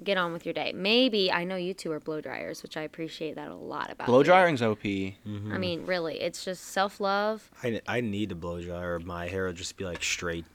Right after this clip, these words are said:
Speaker 3: like, after
Speaker 2: Yeah.
Speaker 3: it dries, will just, like, like,
Speaker 2: Mine
Speaker 3: poop.
Speaker 2: falls on my face if I don't blow dry. I, I've been recently just doing more hair gel. Like, when we were in Nashville, I tried a little bit more hair gel, and it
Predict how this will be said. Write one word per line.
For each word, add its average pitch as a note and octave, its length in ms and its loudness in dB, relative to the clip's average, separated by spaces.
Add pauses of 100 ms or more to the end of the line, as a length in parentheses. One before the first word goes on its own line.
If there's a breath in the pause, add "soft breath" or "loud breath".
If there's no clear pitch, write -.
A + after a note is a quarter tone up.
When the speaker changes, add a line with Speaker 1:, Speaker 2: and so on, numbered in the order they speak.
Speaker 3:
like, F2 340 -8
after F#2 160 -4
Speaker 2:
Yeah. A2 220 2
Speaker 3:
it F#2+ 40 -2
dries, F2 300 -2
will F2+ 80 -8
just, E2 320 -6
like, E2 220 -6 (240)
like, E2 400 -10 (240)
Speaker 2:
Mine A2 220 2
Speaker 3:
poop. F2+ 60 0
Speaker 2:
falls A#2+ 200 6
on A#2+ 80 2
my G#2 100 2
face F#2+ 300 0
if G2 100 -4
I G2 80 0
don't G2 140 -2
blow G2 180 -2
dry. F#2+ 260 0
I, A2+ 140 2 (360 loud breath)
I've C#3+ 40 8
been F3 140 6
recently C#3 840 6 (480)
just - 220 0 (720)
doing A2+ 240 4
more G2+ 240 2
hair G2 260 0
gel. A2 440 2 (320)
Like, A#2 120 -2
when A2 100 2
we A2+ 120 2
were A#2 60 2
in G#2+ 80 2
Nashville, G#2 420 2
I G#2+ 60 6
tried G#2 160 2
a - 20 2
little G2+ 140 4
bit G2+ 100 0
more G2+ 180 0
hair G2 220 0
gel, G#2 320 0
and G#2 100 -4
it - 180 -8